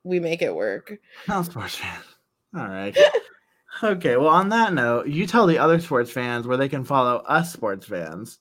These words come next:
Speaker 1: Did you have anything else that you wanted to say before we go? No? You're just
Speaker 2: No.
Speaker 1: like, "Please, please
Speaker 2: I'm
Speaker 1: read the
Speaker 2: good.
Speaker 1: thing so that we can go."
Speaker 2: No,
Speaker 1: Um,
Speaker 2: we're about to wrap up this episode at twelve thirteen, and I promise y'all I'm gonna be asleep by twelve nineteen.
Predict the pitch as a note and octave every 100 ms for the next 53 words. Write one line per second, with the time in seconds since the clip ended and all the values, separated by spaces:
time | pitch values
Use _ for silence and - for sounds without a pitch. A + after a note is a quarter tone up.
0 | _ _ _ _ _ _ _ _ _ G#3+
1 | A#3 A3 B3+ D4+ D4+ D#4+ D#4 D4+ D4+ D#4
2 | E4 C#4 D4 D4+ D#4 D4+ D#4+ D#4+ D#4 F4
3 | F4 D4+ E4+ E4+ E4+ E4+ F#4 D#4+ A#3+ A#3
4 | C4+ B3 G#3+ F3 F3+ F#3 A#3 A3 A3 -
5 | _ - - - C#4 A#3+ B3 G#3+ G#3 F3+
6 | E3 F3 G#3 F3 E3 E3+ F3 D#3+ C#3+ F3
7 | F3+ - - - - F3 - F3+ - C4
8 | E3 F#3+ A3 G#3+ G#3 E3 D#3 D3+ D3+ C3+
9 | C3+ C#3 B2+ C3 C3 C#3 C3 C#3 C3 B2+
10 | B2+ B2+ B2+ C#3+ B2+ B2+ A#2+ A#2 A#2 A2
11 | A2 A#2+ A2+ G#2 G#2 G2+ F#2+ G2 A#2+